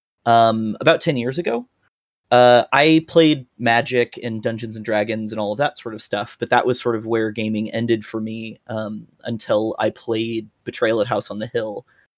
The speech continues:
And I was like, "Oh, these, th-, games can do so much more than, you know, what Magic and these other things can do." So I started just eating absolutely everything. Um,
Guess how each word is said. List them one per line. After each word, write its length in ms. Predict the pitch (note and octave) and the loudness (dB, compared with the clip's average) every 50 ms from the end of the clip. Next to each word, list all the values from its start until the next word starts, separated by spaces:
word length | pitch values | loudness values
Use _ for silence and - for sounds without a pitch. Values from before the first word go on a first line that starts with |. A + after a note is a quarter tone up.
| _ _ _ _ _ _ _ | _ _ _ _ _ _ _
And 100 | - A2+ | -8 -4
I 60 | A#2 A2+ | -4 -2
was 160 | A2 G#2+ - | -2 0 0
like, 160 | A2+ G#2+ - | 0 4 4
"Oh, 300 | F3+ F#3+ E3+ D3 B2+ A#2 | 6 6 8 8 6 6
these, 500 | A2+ B2+ C#3+ C3+ B2+ - - - - - _ _ | 4 0 -4 -4 -4 -6 -6 -6 -8 -8 _ _
th-, 140 | A#2+ - - _ _ _ | -14 -14 -14 _ _ _
games 260 | - C#3 D3+ E3 D#3 | -4 -2 -2 -2 -2
can 140 | - - D3 | -2 -4 -2
do 100 | C3 C3+ | -2 -2
so 160 | - - D#3+ | 0 0 2
much 220 | D3+ C#3+ B2+ - C3 | 2 2 2 2 0
more 240 | C#3+ D#3+ E3+ D3 | 2 2 4 4
than, 420 | A#2+ B2 A2+ A2+ A2+ A2+ A2 A2 - _ _ | 2 0 -2 -2 -4 -4 -6 -8 -12 _ _
you 100 | - A#2 | -8 -4
know, 260 | A2 G#2 G2 G2+ A2 - - A2+ | -2 -2 -2 -4 -8 -12 -14 -4
what 260 | A#2 B2 C3+ - - | 0 0 0 0 0
Magic 340 | - A#2 A2 G#2+ A2 A2+ - | -2 -2 0 0 -2 -4 -8
and 80 | - A2+ | -10 -12
these 140 | A2 A2 A2+ | -8 -8 -8
other 160 | A2+ A#2 A#2 | -8 -8 -10
things 240 | - - - - - | -12 -14 -20 -20 -16
can 140 | - A2+ | -16 -14
do." 120 | - - - | -14 -12 -14
So 160 | - - - | -12 -12 -10
I 40 | - | -10
started 340 | - - A#2 A2+ A2+ A2+ G#2+ | -6 -6 -4 -4 -4 -6 -6
just 240 | - G#2 - - | -10 -10 -10 -10
eating 500 | - B2 A#2+ A#2 A2+ A2 A2+ A2+ A2 G#2+ - _ _ _ _ _ _ _ _ _ _ _ _ _ | -8 -4 -2 -2 -2 -2 -6 -8 -10 -12 -14 _ _ _ _ _ _ _ _ _ _ _ _ _
absolutely 640 | - B2 B2 B2 A#2+ - C3 A#2+ A2+ G2+ - G2+ G2+ | 0 0 2 0 0 -2 -2 -4 -4 -6 -8 -2 2
everything. 800 | A#2 B2 A#2+ A#2+ A2+ A2 G#2+ - - G#2+ A2+ A#2 A#2 A#2+ B2 - _ _ _ _ _ _ _ _ _ _ - | 2 2 4 2 0 -2 -2 -4 -8 -8 -8 -10 -10 -12 -14 -16 _ _ _ _ _ _ _ _ _ _ 2
Um, 580 | A2+ A2+ A2+ A2 A2 G#2+ G#2+ G#2+ G#2 A#2+ C#3 | 4 6 6 6 4 4 2 0 -2 -4 -8